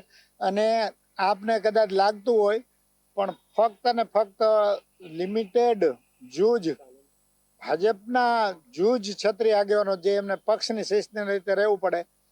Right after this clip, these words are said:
ઈ ખાલી એની સાથે હતા. બાકી રાજકોટ ઠાકોર સાહેબ પણ નહોતા અને સમાજના કોઈ પણ બીજા પ્રતિનિધિઓ પણ નહોતા. માં શું છે કે અમે,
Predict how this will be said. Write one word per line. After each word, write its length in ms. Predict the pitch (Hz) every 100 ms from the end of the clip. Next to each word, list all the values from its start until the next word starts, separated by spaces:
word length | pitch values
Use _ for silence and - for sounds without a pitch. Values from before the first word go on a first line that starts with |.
| _ _ _ -
ઈ 220 | 220 226
ખાલી 320 | - 196 208
એની 240 | 208 202 180
સાથે 420 | 185 196 196 202
હતા. 260 | 190 208
બાકી 540 | 180 180 185 208 202 196 - _ _ _
રાજકોટ 340 | 170 175 202 -
ઠાકોર 300 | 170 170 190
સાહેબ 200 | 208 196
પણ 180 | 220 208
નહોતા 360 | 214 226 220
અને 180 | 208 196
સમાજના 580 | 160 185 202 196 196 190
કોઈ 240 | - 196
પણ 200 | 180 196
બીજા 400 | 175 180 185 170
પ્રતિનિધિઓ 640 | - 180 214 196 196 190 180
પણ 180 | 156
નહોતા. 300 | 131 131 - - _ _ _ 277 _ _ _ - - - - _
માં 180 | 180 190
શું 200 | - 294
છે 200 | - 151
કે 120 | 147
અમે, 420 | 151 180 202 208